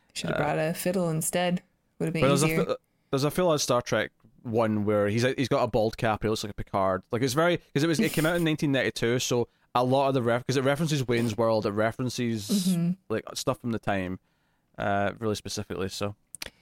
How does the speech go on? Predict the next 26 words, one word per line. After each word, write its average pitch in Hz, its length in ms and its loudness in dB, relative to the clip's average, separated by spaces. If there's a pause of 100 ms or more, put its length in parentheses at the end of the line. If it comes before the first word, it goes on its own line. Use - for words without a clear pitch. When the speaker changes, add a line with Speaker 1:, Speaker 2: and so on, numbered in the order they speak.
(300)
Speaker 1:
We 226 240 2
had 226 200 2
to, 220 360 2
you 208 160 0
know, 196 140 2
really 196 420 2 (1120)
go, 185 380 0
if 185 180 -2
we're 180 100 2
gonna, 180 220 -2 (160)
I 139 120 0
don't 180 120 2
know, 170 100 0
talk 180 200 -2
about 180 180 0
Star 190 240 0
Trek, 170 320 -4
'cause 180 220 -2
we 175 60 0
can 180 120 -2
only 180 140 0
have 175 100 -2
one 175 140 0
from 180 160 -2
each 170 180 -4
fran-, 185 280 -2